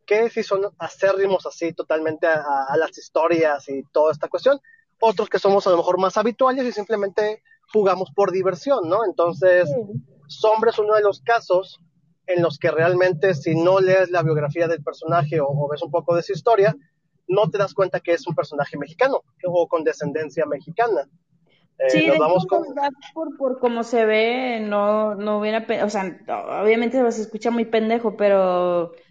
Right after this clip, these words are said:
Speaker 2: a, a comparación de los otros personajes, pudiera decir que no es mexicana, es lo que intento como que explicar. Este,
Speaker 1: Ajá.
Speaker 2: y lo que comentas,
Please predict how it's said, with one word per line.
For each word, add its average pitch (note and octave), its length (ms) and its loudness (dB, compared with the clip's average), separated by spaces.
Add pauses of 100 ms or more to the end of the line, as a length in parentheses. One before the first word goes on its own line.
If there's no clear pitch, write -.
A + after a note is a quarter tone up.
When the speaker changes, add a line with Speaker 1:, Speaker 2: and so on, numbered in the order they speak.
Speaker 2:
a, G#3+ 300 0
a A3 100 0
comparación A3+ 1000 0
de B3+ 100 2
los B3 220 0
otros G#3+ 260 -8
personajes, G#3 880 -4 (180)
pudiera G3 300 2
decir G3 380 -2
que G3 100 0
no F3+ 160 -4
es F3 80 -6
mexicana, F3+ 640 -4
es E3 140 -12
lo F3+ 140 -8
que F3 260 -10
intento F3 720 -8 (420)
como F#3 240 -8
que F#3+ 120 -4
explicar. F#3 760 -4 (880)
Este, F#3+ 580 0
Speaker 1:
Ajá. F#3 100 -6
Speaker 2:
y G#3 160 -2
lo G#3+ 160 -2
que G#3 140 -2
comentas, B3 500 0